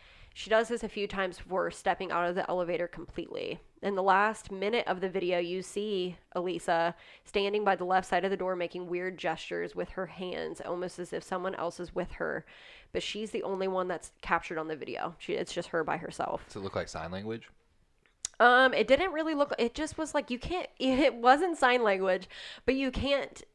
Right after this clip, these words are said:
Speaker 1: make it out. Like, you can't, you're just like, "What is she
Speaker 2: Yeah.
Speaker 1: doing?" You know, like,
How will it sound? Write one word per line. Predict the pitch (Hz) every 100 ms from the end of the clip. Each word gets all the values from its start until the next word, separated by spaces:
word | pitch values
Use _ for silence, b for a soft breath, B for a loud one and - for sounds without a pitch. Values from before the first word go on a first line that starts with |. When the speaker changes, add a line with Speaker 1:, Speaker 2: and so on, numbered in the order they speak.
| _ _ _ _ _ -
Speaker 1:
make | 226 226 226
it | 214
out. | 196 214 -
Like, | 214 208
you | 208
can't, | 202 -
you're | 214
just | 202 -
like, | 214 208
"What | 247
is | 247
she | - 220 147 -
Speaker 2:
Yeah. | 135 107
Speaker 1:
doing?" | 254 233 131 120 156
You | 185
know, | 185 190
like, | 190 180 185